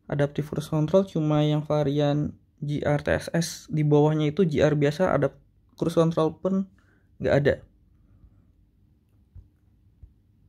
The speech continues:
Oke, ini interiornya, ini ada indikator passenger seatbelt nih di atas tiga. Lampu baca kiri kanan, hand grip retract. Cuma semua tipe belum ada yang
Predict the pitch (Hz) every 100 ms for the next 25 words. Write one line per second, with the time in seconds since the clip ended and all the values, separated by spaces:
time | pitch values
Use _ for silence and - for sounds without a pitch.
0 | _ - _ _ _ _ - 147 - 151
1 | 151 151 151 147 147 156 170 170 147 143
2 | 143 147 147 147 147 147 147 - 151 151
3 | 151 151 147 147 170 - _ - _ _
4 | _ _ - 151 170 170 175 151 170 -
5 | 156 165 - - - _ _ _ _ _
6 | 147 143 143 143 151 151 151 147 147 151
7 | 165 185 180 147 139 135 131 143 143 139
8 | - 185 180 180 - _ - - _ _
9 | _ - _ _ _ - - _ _ _
10 | - - _ 147 160 165 151 147 - 160
11 | 151 131 143 143 147 151 151 165 170